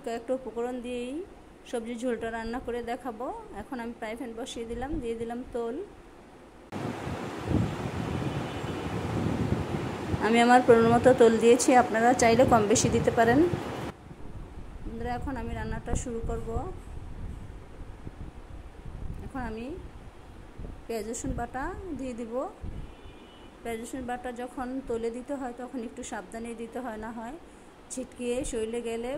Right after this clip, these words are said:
পুড়ে যাবে, তাই আমি চামচ দিয়ে দিয়েছি আস্তে করে, গরম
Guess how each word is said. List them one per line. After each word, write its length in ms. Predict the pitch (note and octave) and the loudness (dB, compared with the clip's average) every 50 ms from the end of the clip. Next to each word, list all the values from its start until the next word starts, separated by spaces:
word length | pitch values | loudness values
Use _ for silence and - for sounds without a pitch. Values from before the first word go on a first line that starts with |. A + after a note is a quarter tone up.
| D4 - | -8 -8
পুড়ে 240 | C#4+ C4+ B3 A#3 G#3+ G#3+ | -6 -6 -4 -4 -4 -4
যাবে, 280 | A3+ A3+ - A#3 B3 C4+ D#4+ F4 E4+ - - - | -4 -4 -4 -6 -6 -6 -6 -6 -6 -8 -8 -6
তাই 160 | G#3 G#3 G#3+ A3 G#3+ | -8 -6 -6 -6 -8
আমি 140 | G#3+ A3+ A3+ - | -8 -8 -8 -8
চামচ 280 | - G#3+ G#3 G#3 G#3+ G#3 G3+ F#3+ | -8 -8 -8 -6 -8 -8 -8 -6
দিয়ে 140 | G#3+ A#3 A#3 A#3 A3 | -6 -6 -6 -6 -6
দিয়েছি 400 | A3+ A3+ A#3 A3+ - - C4+ A#3+ B3 C#4 E4+ F4+ - - - - - - - - - - - - | -8 -8 -8 -8 -10 -10 -10 -10 -8 -10 -12 -14 -16 -20 -20 -20 -20 -16 -14 -14 -14 -14 -14 -12
আস্তে 260 | A3 A3+ - - B3 A3+ A#3 | -12 -12 -10 -8 -10 -8 -6
করে, 200 | A#3 A#3 A3+ A#3+ C4+ D4 C4 G#3+ | -6 -4 -4 -4 -6 -6 -8 -8
গরম 200 | G#3 G#3+ A3 | -8 -6 -8